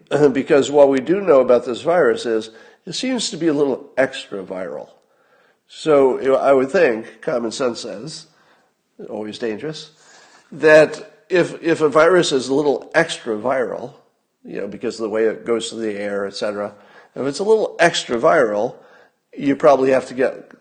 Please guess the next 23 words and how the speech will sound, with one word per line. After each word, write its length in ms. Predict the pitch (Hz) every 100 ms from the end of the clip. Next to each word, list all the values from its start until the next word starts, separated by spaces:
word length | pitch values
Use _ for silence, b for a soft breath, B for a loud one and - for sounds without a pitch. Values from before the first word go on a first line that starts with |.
| -
higher 500 | - - 131 131 123
on 120 | 117 110
the 140 | 110
end 240 | 113 113
of 300 | 107 104 - -
herd 260 | - 120 113
immunity, 480 | 104 113 113 98 92
like 220 | 90 98
closer 440 | - 131 123 127 92
to 100 | 98
seventy 460 | - 147 127 107
percent 560 | 104 98 104 101 98 - b b b b b _
to 100 | -
really 380 | 110 110 113 104
stamp 460 | 98 - 120 107 101
it 100 | 90
down 420 | 101 98 101 104 b b b b _ -
versus 400 | 113 101 101 90
sixty. 420 | 92 76 - -
So 160 | - 233
let's 140 | 214
say 140 | 180
seventy. 460 | 143 - 85 -